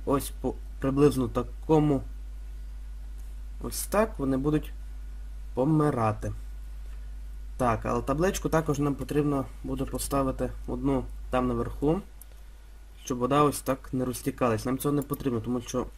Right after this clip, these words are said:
ну, користь від цього не буде. Зомбі, е, собі спокійно по водоспаду пройдуть вниз. І їм буде так весело, файно. А мені прийдеться їх добивати набагато важче. Так що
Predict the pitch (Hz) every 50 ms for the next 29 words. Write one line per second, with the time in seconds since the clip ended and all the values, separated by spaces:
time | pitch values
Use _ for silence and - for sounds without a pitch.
0 | - - - - - - 147 151 - 160 139 131 - - 131 - - 139 135 135
1 | 143 156 180 165 156 135 139 147 143 135 147 139 - - - - - - - -
2 | - - - - - - - - - - - - 117 117 117 117 113 113 113 113
3 | 107 107 - - 123 127 131 131 110 - - - - - - - - 135 - -
4 | 147 135 123 117 123 127 123 123 131 120 - - 139 127 120 120 113 - - -
5 | - - - - - - 123 127 123 123 117 - - 139 156 180 214 247 - -
6 | - - - - - - - - - - - - - - - - - - - -
7 | 127 139 135 131 131 131 127 - 120 110 - 139 180 220 240 - 139 127 120 113
8 | - 139 151 175 180 160 151 - - - - - - - - - - - - -
9 | - - - - - - 123 131 156 156 - - 143 127 135 139 - - 143 143
10 | - - - 127 120 120 120 127 131 - 139 131 - - - - - - - -
11 | - - - 117 123 127 127 - 143 131 123 120 107 107 - - - - - -
12 | - - - - - 139